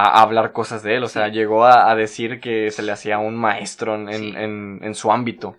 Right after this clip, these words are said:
Speaker 2: Sí, o sea, David Bowie también admiraba como, mucho como a Sonic Youth. Siento que es como de los pocos artistas que estaban como en la cima y que aún miraban hacia abajo y venían a los demás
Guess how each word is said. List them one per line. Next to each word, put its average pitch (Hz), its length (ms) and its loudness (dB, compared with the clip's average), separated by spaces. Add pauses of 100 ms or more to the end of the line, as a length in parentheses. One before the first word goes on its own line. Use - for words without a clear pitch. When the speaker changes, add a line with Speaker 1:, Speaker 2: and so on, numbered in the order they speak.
(100)
Speaker 2:
Sí, 135 200 -10
o 139 80 -6
sea, 139 240 -6
David 135 400 -8
Bowie 143 360 -8
también 117 380 -18
admiraba 113 420 -10
como, 117 220 -16
mucho 117 280 -20
como 117 160 -14
a 113 60 -14
Sonic 113 300 -14
Youth. 123 160 -12
Siento 131 280 -14
que 139 140 -10
es - 260 -20
como 139 220 -10
de 131 80 -8
los 120 180 -16
pocos - 260 -20
artistas 123 440 -16
que - 100 -20
estaban 113 300 -4
como 127 200 -10
en 113 60 -6
la 107 100 -8
cima 117 260 -14
y 120 60 -18
que 107 300 -12 (460)
aún 123 340 -8
miraban 127 400 2
hacia 117 280 -4
abajo 107 300 0
y 120 60 -6
venían 110 240 2
a 113 60 -4
los 120 80 -2
demás 117 140 0